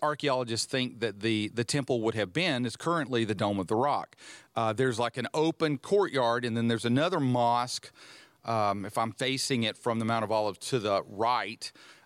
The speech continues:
Um, and so in that courtyard, some have suggested, in fact, we, uh, there's a, a Rabbi, uh, Volinki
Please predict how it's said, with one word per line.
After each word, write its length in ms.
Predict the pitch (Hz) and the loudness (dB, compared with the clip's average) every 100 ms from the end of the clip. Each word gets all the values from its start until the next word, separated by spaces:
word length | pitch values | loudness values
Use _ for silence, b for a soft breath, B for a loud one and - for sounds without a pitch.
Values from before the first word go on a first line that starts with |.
| _ | _
Um, 460 | 120 107 101 92 85 B _ _ _ _ _ _ _ _ _ _ - - | 0 2 0 -2 -8 B _ _ _ _ _ _ _ _ _ _ -20 -6
and 160 | 131 127 | -4 -2
so 320 | 147 127 123 | 0 0 0
in 320 | - 208 233 214 | 0 4 4 4
that 260 | 190 170 | 2 -4
courtyard, 640 | - 254 285 185 135 117 | -4 0 2 2 2 2
some 340 | 113 - 185 226 | -2 -2 0 0
have 140 | 202 | 0
suggested, 480 | 170 127 113 101 123 | 0 0 0 -2 -4
in 80 | 120 | -4
fact, 240 | 131 127 | -4 -4
we, 280 | 143 143 - - | 0 0 -2 -6
uh, 180 | 113 113 | -2 2
there's 220 | 120 120 | 2 2
a, 140 | 110 - | 0 0
a 160 | 113 107 | -2 -2
Rabbi, 540 | 104 127 143 131 123 | -2 -4 -2 -2 -2
uh, 260 | - - 107 | -4 -12 -12
Volinki 800 | 107 104 127 131 175 - 107 123 | -8 -2 0 2 -2 -2 -2 -2